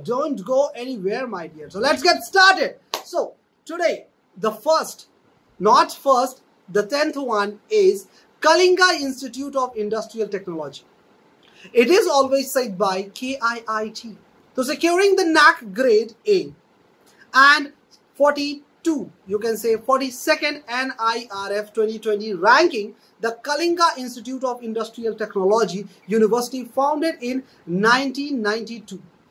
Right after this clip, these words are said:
as an industrial training institute, my dear. So K I I T currently offers a variety of technology man-, uh, management and medicine program in U G, P G and doctoral level as well. So this particular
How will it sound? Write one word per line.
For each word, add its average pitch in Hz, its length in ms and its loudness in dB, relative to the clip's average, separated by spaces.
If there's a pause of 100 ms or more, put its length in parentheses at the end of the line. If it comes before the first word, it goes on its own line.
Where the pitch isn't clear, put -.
(220)
as 277 220 6
an 302 140 -2
industrial 285 560 -8
training 247 460 -12
institute, 202 540 -6
my 143 160 -10
dear. 139 160 -18
So - 160 -4
K 320 160 0
I 339 260 4
I 349 40 -2
T 392 240 2 (340)
currently 330 640 0
offers 269 420 -4
a 240 60 0
variety 285 640 0
of 349 180 -4
technology 208 560 -4
man-, 185 300 -6 (100)
uh, 170 300 -2
management 202 600 -4 (540)
and 311 380 4 (120)
medicine 269 540 -4
program 240 420 -6
in 226 200 -6
U 220 160 -8
G, 214 160 -10
P 208 200 -12
G 214 200 -12
and 196 180 -6
doctoral 196 400 -4
level 208 320 0
as 175 220 -4
well. - 200 -8 (920)
So 302 420 0 (240)
this 330 220 2
particular 311 440 0